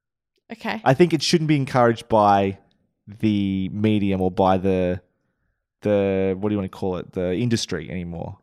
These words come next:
Speaker 2: I think it's
Speaker 1: Mm.
Speaker 2: wrong. I think it's, it's the worst thing that's happened to T V in a long time. It, it, there's so many good things going on in T V at the moment. The binge watching model is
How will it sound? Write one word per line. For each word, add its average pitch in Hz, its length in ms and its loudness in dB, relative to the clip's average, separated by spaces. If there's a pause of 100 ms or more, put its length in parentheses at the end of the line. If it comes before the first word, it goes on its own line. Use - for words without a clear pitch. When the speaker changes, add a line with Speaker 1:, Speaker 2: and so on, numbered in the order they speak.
Speaker 2:
I 214 60 0
think 139 160 4
it's 185 120 0
Speaker 1:
Mm. 90 100 -2
Speaker 2:
wrong. 110 320 4
I 101 80 -2
think 113 160 0
it's, - 180 -8 (1120)
it's - 500 -4 (140)
the 117 80 2
worst 120 480 4
thing 110 140 0
that's 101 160 -4
happened 95 240 -4
to 95 60 -4
T 92 200 -6
V 90 100 -4
in 87 80 -4
a 85 40 -6
long 82 220 -8
time. - 360 -12 (1700)
It, 151 180 0
it, 170 140 8
there's 156 140 0
so 202 100 4
many 214 100 2
good 143 240 4
things 139 200 2
going 139 120 4
on 135 80 4
in 131 40 0
T 135 140 0
V 127 120 4
at 117 40 0
the 120 80 -2
moment. 123 340 2
The 127 60 0
binge 123 260 0
watching 110 240 0
model 104 320 0
is 95 360 -6